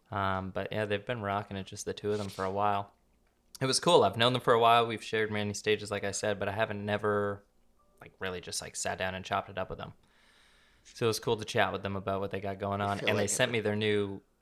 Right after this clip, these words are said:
Speaker 1: song, like, two new songs, um, when we had scheduled the interview. So they sent me those. I got to listen to those ahead of time.
Speaker 2: Nice.
Speaker 1: You know how I like those unreleased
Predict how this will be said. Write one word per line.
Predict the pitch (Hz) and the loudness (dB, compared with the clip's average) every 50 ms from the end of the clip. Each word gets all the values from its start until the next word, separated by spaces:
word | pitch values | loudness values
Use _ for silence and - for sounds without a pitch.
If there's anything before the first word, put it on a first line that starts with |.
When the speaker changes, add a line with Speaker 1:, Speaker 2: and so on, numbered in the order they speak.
| _ - | _ -4
Speaker 1:
song, | - - - 98 104 120 120 - - - | -2 0 2 4 4 2 2 0 -4 -6
like, | 95 98 - - | -8 -8 -8 -8
two | - 127 120 | -6 -6 -4
new | 117 110 107 | -4 -2 -2
songs, | - - 117 110 110 110 107 104 101 95 - - - - - - - | -2 0 2 2 2 2 0 -2 -4 -8 -10 -12 -12 -12 -16 -18 -16
um, | - 92 95 95 95 95 | -12 -10 -10 -8 -8 -8
when | 95 | -8
we | 95 95 | -8 -8
had | 95 95 | -8 -8
scheduled | - - 107 104 98 101 90 - | -6 -4 -4 -4 -4 -6 -10 -8
the | 95 98 | -8 -8
interview. | 98 95 98 90 92 90 92 | -8 -8 -8 -8 -8 -8 -6
So | - - - | -8 -10 -8
they | 95 95 92 92 | -6 -6 -6 -8
sent | - - - - | -8 -10 -10 -8
me | 98 | -6
those. | 92 95 95 92 95 | -6 -4 -4 -4 -6
I | 92 | -6
got | 95 90 - | -8 -10 -10
to | 98 98 | -10 -10
listen | 98 95 - - 95 | -10 -10 -10 -10 -10
to | 90 | -8
those | 95 95 92 | -8 -8 -8
ahead | 98 92 95 92 - | -8 -8 -8 -8 -10
of | - | -8
time. | - 101 95 95 95 92 95 95 _ _ _ - - - | -6 -6 -6 -4 -6 -8 -8 -10 _ _ _ -20 -20 -20
Speaker 2:
Nice. | - 110 - - - - _ _ _ _ _ _ _ _ - | -18 -18 -20 -20 -20 -20 _ _ _ _ _ _ _ _ -12
Speaker 1:
You | 104 | -10
know | 95 | -10
how | 92 95 95 | -6 -6 -6
I | 92 92 | -4 -4
like | 92 92 92 92 - | -6 -6 -8 -8 -8
those | - 95 92 | -10 -10 -8
unreleased | 95 92 92 92 92 92 92 95 92 - - - - - | -8 -8 -8 -8 -10 -10 -10 -10 -10 -10 -12 -14 -14 -16